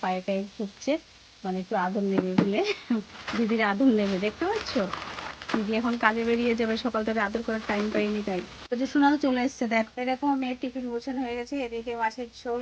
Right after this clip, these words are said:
এদিকে ভাত, আর ওদিকে তো শাক তো কড়াইতে রয়েছে, এখনো রেডি হয়নি, ওটা এখনই করে দিচ্ছি। দেখো, খেলা করছে, কোলে উঠার জন্য কি করছে, দেখো, দেখো, কোলে উঠবে, দেখো, কোলে উঠবে, কোলে উঠার জন্য কি করছে। আমি তো টাইম পাচ্ছি না সকাল থেকে নেওয়ার জন্য।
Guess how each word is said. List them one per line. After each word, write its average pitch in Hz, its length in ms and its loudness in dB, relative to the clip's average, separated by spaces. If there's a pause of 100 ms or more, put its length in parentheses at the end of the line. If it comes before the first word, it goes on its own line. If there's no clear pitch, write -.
এদিকে 226 240 -6 (120)
ভাত, 226 320 2 (340)
আর 196 160 -4
ওদিকে 220 280 -4
তো 240 60 0 (100)
শাক 208 280 2
তো 233 140 -4
কড়াইতে 208 300 4
রয়েছে, 220 260 -2
এখনো 220 180 -4 (100)
রেডি 202 180 -4 (100)
হয়নি, 214 300 0 (120)
ওটা 202 200 -2
এখনই 220 300 0
করে 196 220 2
দিচ্ছি। 185 320 -4 (440)
দেখো, 311 260 -2
খেলা 311 300 2
করছে, 320 360 -4 (460)
কোলে 302 300 2
উঠার 311 280 2
জন্য 320 140 -2 (120)
কি 311 80 -4 (120)
করছে, 302 300 0 (120)
দেখো, 285 200 -2 (140)
দেখো, 277 260 -4 (180)
কোলে 277 260 2
উঠবে, 254 180 0 (120)
দেখো, 262 180 -2 (100)
কোলে 262 260 0
উঠবে, 269 280 -4 (840)
কোলে 370 300 12
উঠার 466 260 4
জন্য 392 120 6 (120)
কি 359 60 2 (100)
করছে। 359 260 8
আমি 339 160 6
তো 370 40 4 (100)
টাইম 339 220 8
পাচ্ছি 349 260 4
না 339 60 6 (120)
সকাল 330 200 2 (100)
থেকে 302 240 -2
নেওয়ার 285 260 -2
জন্য। 262 140 -4